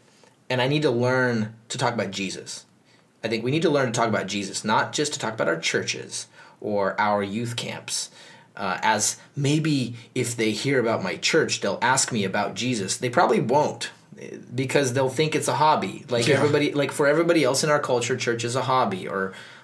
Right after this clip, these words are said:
Speaker 1: whatever.
Speaker 2: Right, or, or, you know, our lost world doesn't really care about your church. And
Speaker 1: They
Speaker 2: a lot of
Speaker 1: don't.
Speaker 2: those people
Speaker 1: They
Speaker 2: have
Speaker 1: don't.
Speaker 2: been hurt by the church.
Speaker 1: And they don't really need to hear ex-, necessarily about the church. They need to hear about Jesus.
Speaker 2: Yeah.
Speaker 1: Um, so are we heralding or are we humming?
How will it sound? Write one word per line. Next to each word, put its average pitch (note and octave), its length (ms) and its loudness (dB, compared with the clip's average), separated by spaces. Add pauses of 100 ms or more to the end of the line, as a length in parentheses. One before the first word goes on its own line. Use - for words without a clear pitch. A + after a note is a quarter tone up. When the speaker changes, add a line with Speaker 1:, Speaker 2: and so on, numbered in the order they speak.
Speaker 1:
whatever. C3+ 240 8
Speaker 2:
Right, A#2+ 120 4
or, C3+ 160 8
or, D3 260 6
you C3 180 0
know, G#2 260 6
our A#2 160 6
lost C#3+ 360 6
world A2+ 280 4
doesn't G2 240 4
really G2 160 2
care G2 220 0
about E2+ 260 2
your F2 160 0
church. - 480 0
And G2+ 80 2
Speaker 1:
They D#3+ 80 8
Speaker 2:
a - 40 4
lot G3+ 60 8
of - 40 8
Speaker 1:
don't. B2+ 80 6
Speaker 2:
those A2+ 100 2
people A2 400 4
Speaker 1:
They B2+ 60 4
Speaker 2:
have D3 100 6
Speaker 1:
don't. E3 140 4
Speaker 2:
been G#2 100 4
hurt G2+ 280 4
by A2 160 6
the F#2+ 100 2
church. - 260 -2
Speaker 1:
And D3+ 100 6
they F3+ 80 8
don't G3+ 140 6
really F#3+ 200 6
need F3+ 160 4
to D#3+ 60 8
hear E3 200 6
ex-, C3 320 -2
necessarily C#3 580 2
about B2 320 0
the B2+ 120 4
church. - 420 0
They A#2 160 0
need D#3+ 120 2
to D3+ 60 6
hear D3 80 6
about C#3 180 4
Jesus. A#2 500 -2 (160)
Speaker 2:
Yeah. G2 260 2 (580)
Speaker 1:
Um, - 400 -10
so - 140 -2
are A#2 100 2
we A2 140 2
heralding A2+ 440 2
or F#2 180 -2
are F#2 160 0
we F#2 120 -2
humming? - 500 -6